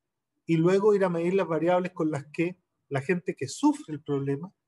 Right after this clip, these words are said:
¿no? Eh, y no desde la burbuja y desde la academia, que además en el último tiempo creo que la academia, eh, por una deformación propia del método científico que termina, eh, partiendo el fenómeno complejo en partes tan,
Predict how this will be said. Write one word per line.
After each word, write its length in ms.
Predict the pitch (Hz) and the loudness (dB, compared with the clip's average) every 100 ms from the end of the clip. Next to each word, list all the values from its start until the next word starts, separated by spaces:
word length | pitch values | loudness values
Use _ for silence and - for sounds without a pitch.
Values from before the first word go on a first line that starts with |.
| _ _ _ | _ _ _
¿no? 260 | 151 165 165 | -6 -6 -4
Eh, 160 | 165 156 | -4 -2
y 120 | 170 | 0
no 420 | 160 208 240 262 - _ _ - | 2 2 2 -2 -16 _ _ -6
desde 260 | 180 175 | -4 2
la 80 | 190 | 4
burbuja 440 | 180 170 180 180 185 | 4 2 -2 -2 0
y 40 | |
desde 240 | 180 175 | 0 0
la 80 | 190 | 0
academia, 420 | 165 165 170 185 | 2 4 4 2
que 60 | 175 | -2
además 280 | 151 151 165 | 0 0 2
en 60 | |
el 80 | 160 | 0
último 260 | 156 156 156 | -2 -2 -2
tiempo 280 | 151 156 160 | -2 -2 -4
creo 180 | 151 | -2
que 80 | 156 | 0
la 60 | 147 | 0
academia, 580 | 127 127 143 165 165 _ _ _ _ _ _ _ _ - | 2 0 0 -2 -4 _ _ _ _ _ _ _ _ -4
eh, 220 | 135 127 123 _ _ _ _ _ _ - | -2 -4 -8 _ _ _ _ _ _ -4
por 100 | 143 | 0
una 160 | 156 | 2
deformación 580 | 165 151 143 127 170 156 | 0 0 -2 -2 -4 -4
propia 320 | 156 143 151 | 0 2 4
del 100 | 170 | 2
método 260 | 175 180 185 | 0 -2 -4
científico 640 | - 170 165 196 170 139 131 | -2 -6 -4 -4 -4 -4 -2
que 140 | 135 | -2
termina, 600 | 135 131 147 156 165 170 _ _ _ _ | -2 -4 -2 -2 -2 -4 _ _ _ _
eh, 340 | - 131 131 131 _ _ _ _ _ | -4 -2 -4 -8 _ _ _ _ _
partiendo 880 | - 139 - - 247 151 139 139 151 | -6 -6 -6 0 0 0 -2 0 0
el 300 | 156 139 135 | -2 -2 -2
fenómeno 420 | 127 147 147 160 160 | -4 -4 -2 -2 -2
complejo 760 | 156 147 - 175 175 147 147 _ _ _ - | -2 -4 0 0 -2 -8 -10 _ _ _ -6
en 200 | 143 139 | -4 0
partes 440 | 185 180 185 - | -2 -2 -8 -6
tan, 320 | - 202 220 | 0 0 0